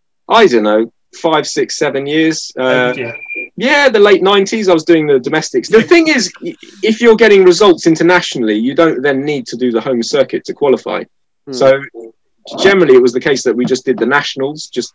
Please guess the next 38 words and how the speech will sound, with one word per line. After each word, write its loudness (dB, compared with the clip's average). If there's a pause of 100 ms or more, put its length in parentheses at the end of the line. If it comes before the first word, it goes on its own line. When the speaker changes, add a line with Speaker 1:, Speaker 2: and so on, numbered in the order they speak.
(120)
Speaker 1:
because -4
you, -6
you -12
know, -6
that's -10
a, -6
a -16 (100)
title -6
you -12
should -14
go -2
for, -8
the -18
national -12
champion. -6 (580)
Um, 0
but 0
then 4
you, 0
you -4
didn't 0
need 0
to -10
do 2
the -2
Welsh -2
Open, -2
the -10 (140)
Essex -12
Open, -6
all -2
those -4
things. -8
I, -6
I -4
had 0
done 2
them -4